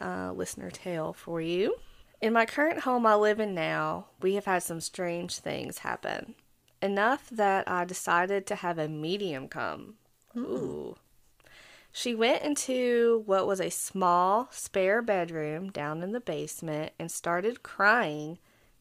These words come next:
Speaker 1: and said she felt overwhelming sadness and couldn't even bear to be in that room.
Speaker 2: Oh, God.
Speaker 1: Ooh, that's creepy.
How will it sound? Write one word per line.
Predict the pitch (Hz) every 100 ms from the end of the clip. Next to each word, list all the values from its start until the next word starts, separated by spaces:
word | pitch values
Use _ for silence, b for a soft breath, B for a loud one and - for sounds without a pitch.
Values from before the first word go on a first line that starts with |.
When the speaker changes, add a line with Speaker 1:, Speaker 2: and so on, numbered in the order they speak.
| _
Speaker 1:
and | 196 196
said | - 214 214
she | 247
felt | - 208 185 -
overwhelming | 196 214 262 302 269 214 226 214
sadness | - 196 160 160 156 160
and | - 175
couldn't | - - - 240
even | 196 202 190
bear | 180 170 160 165
to | 165 -
be | 165 160
in | - 156 156
that | 147 131
room. | 143 107 80 - - - 170
Speaker 2:
Oh, | 226 -
God. | 190 202 156 _ _ _
Speaker 1:
Ooh, | 180 165
that's | - -
creepy. | - 80 - - 101